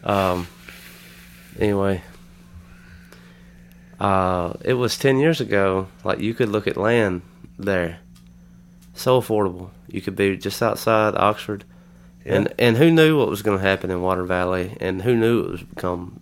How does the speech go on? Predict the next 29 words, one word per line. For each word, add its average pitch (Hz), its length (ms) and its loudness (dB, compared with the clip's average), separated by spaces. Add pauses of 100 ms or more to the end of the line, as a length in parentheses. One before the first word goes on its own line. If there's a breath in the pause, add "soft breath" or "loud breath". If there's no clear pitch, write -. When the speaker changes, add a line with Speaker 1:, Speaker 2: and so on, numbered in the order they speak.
(160)
Speaker 1:
s-, - 320 -16
some 101 240 -4
kind 98 200 -2
of 95 60 -2
little 95 320 -4 (400 loud breath)
mecca 104 480 -2
for 92 220 -6
music, 95 560 -4 (220)
for 104 140 -6
great 101 360 0
music 92 300 -6
to - 60 -20
come 87 220 -8
Speaker 2:
Yeah. 101 180 0
Speaker 1:
from, 90 140 -8
right? 101 280 -4 (520 loud breath)
So - 140 0
you 104 200 0
could 110 180 -2
be, 104 380 0 (680 loud breath)
uh, 87 420 -6 (300)
you 110 80 -6
could 104 120 0
have 98 200 2
great 104 260 2
music 104 320 -2
in 98 80 -2
your 104 120 -2
backyard, 92 520 -4